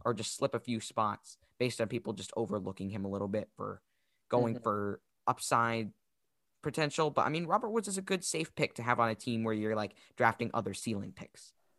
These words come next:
Speaker 2: Yeah, definitely. The only thing that makes me a little bit concerned is the
Speaker 1: <laughs>
Speaker 2: change in quarterbacks. And with that,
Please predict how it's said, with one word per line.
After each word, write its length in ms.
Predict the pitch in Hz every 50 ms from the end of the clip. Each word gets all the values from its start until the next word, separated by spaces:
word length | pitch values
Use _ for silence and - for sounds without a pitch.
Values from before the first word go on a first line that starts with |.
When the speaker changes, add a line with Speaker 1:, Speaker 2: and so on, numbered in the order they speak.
| _ _ _ _ - - _ _ _
Speaker 2:
Yeah, 160 | 160 151 127
definitely. 640 | 113 - 113 113 - - 101 110 135 135 135 117 - - -
The 100 | 147 180
only 140 | 208 240 254
thing 120 | 233 233 233
that 80 | 226
makes 180 | 214 208 202 -
me 100 | 202 190
a 60 | 185
little 140 | 180 185 180
bit 140 | 180 170 -
concerned 400 | - 170 156 165 165 160 160 160
is 80 | 139
the 240 | - 120 113 120 113
Speaker 1:
<laughs> 120 | 107 - -
Speaker 2:
change 220 | 135 123 120 123
in 80 | 123 113
quarterbacks. 600 | - - 123 107 107 113 113 113 113 113 - -
And 80 | 113 113
with 160 | 120 117 -
that, 320 | 120 95 101 107 - -